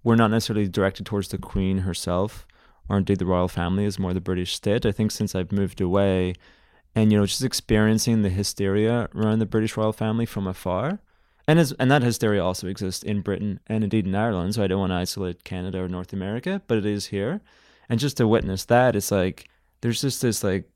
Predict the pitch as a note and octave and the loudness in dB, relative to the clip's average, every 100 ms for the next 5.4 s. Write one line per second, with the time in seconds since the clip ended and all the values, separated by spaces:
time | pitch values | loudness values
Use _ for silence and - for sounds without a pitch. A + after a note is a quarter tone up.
0 | - A#2 G2+ G2+ F#2+ - G2+ G#2+ F2 E2+ | -4 0 2 2 -2 -4 -4 -4 -6 -6
1 | - F#2 - G1+ C#2+ - - _ _ _ | -8 -8 -6 -6 -8 -16 -20 _ _ _
2 | _ _ _ - A2+ F#2+ - G#2+ F#2 G#2 | _ _ _ -8 -6 -4 -2 -2 0 -2
3 | F#2+ F#2 - - - - F#2 G2 - G2+ | -4 -6 -10 -12 -8 -6 -4 -4 -4 -4
4 | F2+ C2 C2 - E2 E2 C#2+ - - - | -4 -4 -8 -8 -8 -8 -8 -12 -18 -2
5 | D3+ G3 E3 | 4 6 6